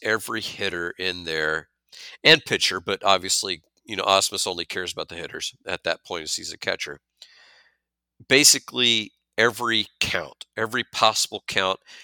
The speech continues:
every possible pitch that he could see in that count. And so, you know, by percentage, like, here's what happens when he did, you know, curveballs blown away, sliders blown away, you know, so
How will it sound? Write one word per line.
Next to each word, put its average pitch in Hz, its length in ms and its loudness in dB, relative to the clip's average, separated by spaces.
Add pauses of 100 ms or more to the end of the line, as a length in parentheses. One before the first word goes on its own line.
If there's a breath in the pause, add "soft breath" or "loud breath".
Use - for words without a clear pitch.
(180 soft breath)
every 120 240 0
possible - 640 -2
pitch - 500 -6 (440)
that 90 260 4
he 110 240 -6
could - 160 -8
see 92 500 0
in 90 120 -4
that 87 200 -4
count. 82 380 -4
And 92 140 -8
so, 98 160 -2
you 92 240 -6
know, 92 100 -8
by 95 160 2
percentage, 90 640 -4
like, 87 160 -6
here's 104 260 -8
what 101 160 -6
happens 92 400 -4
when 87 120 -12
he 87 60 -12
did, 85 280 -12
you 95 140 -8
know, 80 60 -10
curveballs 85 520 -8
blown 87 180 -10
away, 113 400 2 (380 loud breath)
sliders 90 480 0
blown 90 180 -6
away, 95 220 -8
you 143 80 2
know, 117 160 0
so 110 320 0